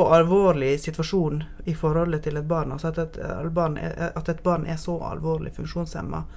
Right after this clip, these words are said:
ehm, og så samtidig bli avvist av barnet. Det er ikke, det er, det er, ja, det er en krevende øvelse, og det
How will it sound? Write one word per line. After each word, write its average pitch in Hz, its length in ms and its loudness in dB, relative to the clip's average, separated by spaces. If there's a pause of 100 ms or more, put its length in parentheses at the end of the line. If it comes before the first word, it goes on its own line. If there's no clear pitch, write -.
(1300)
ehm, 147 560 -4 (760)
og 185 80 -4
så - 140 -6
samtidig 160 480 0
bli 135 140 0
avvist 143 540 0
av 156 240 0
barnet. 156 360 0
Det - 80 -2
er 320 140 -2
ikke, - 280 -2
det 214 140 0
er, 262 320 2
det 226 160 4 (200)
er, 175 260 -2 (1800)
ja, 151 100 0 (100)
det 196 120 2
er - 20 6
en 202 80 4
krevende 175 420 6
øvelse, 147 460 0 (120)
og 175 140 0
det 202 140 4